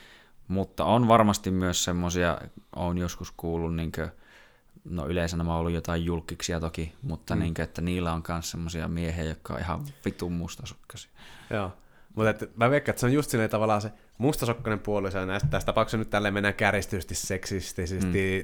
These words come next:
Speaker 1: Mm.
Speaker 2: tuota, stereotyyppisesti ajatellaan
Speaker 1: Mm,
Speaker 2: nyt,
Speaker 1: mm.
Speaker 2: nai-, että se on se nainen,
Speaker 1: Mm.
Speaker 2: cancelled.
Speaker 1: <laughs>
Speaker 2: Juttu, kun mä oon nyt cancelled.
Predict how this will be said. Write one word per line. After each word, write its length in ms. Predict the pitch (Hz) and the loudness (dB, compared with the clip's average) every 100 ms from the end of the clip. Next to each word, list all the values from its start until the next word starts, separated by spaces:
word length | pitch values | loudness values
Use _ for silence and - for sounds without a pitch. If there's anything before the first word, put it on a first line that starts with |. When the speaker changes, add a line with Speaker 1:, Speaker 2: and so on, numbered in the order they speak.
| - | -4
Speaker 1:
Mm. 60 | |
Speaker 2:
tuota, 800 | - 92 90 - 95 90 90 92 | -2 0 0 0 0 2 2 2
stereotyyppisesti 800 | 95 101 101 98 95 92 95 - | 0 -2 -2 -2 -2 0 0 2
ajatellaan 440 | 90 92 92 87 95 | 2 2 2 2 2
Speaker 1:
Mm, 40 | 92 | 2
Speaker 2:
nyt, 140 | 85 | 2
Speaker 1:
mm. 200 | 95 87 - - - _ - | 0 0 -6 -18 -20 _ -10
Speaker 2:
nai-, 300 | - 95 95 - | -2 2 2 0
että 160 | 92 | -4
se 60 | 101 | -2
on 80 | 92 | 0
se 60 | |
nainen, 340 | 101 95 85 82 - - | 2 2 0 -4 -10 -4
Speaker 1:
Mm. 60 | 87 | 0
Speaker 2:
cancelled. 400 | 87 78 90 85 - - - | 0 0 0 -2 -8 -14 -20
Speaker 1:
<laughs> 320 | - - 139 - | -16 -2 0 2
Speaker 2:
Juttu, 260 | 120 - | 0 2
kun 140 | 131 123 | 4 4
mä 60 | 98 | 2
oon 80 | 101 | -2
nyt 180 | 101 | -2
cancelled. 440 | - 101 98 104 | 0 0 0 -4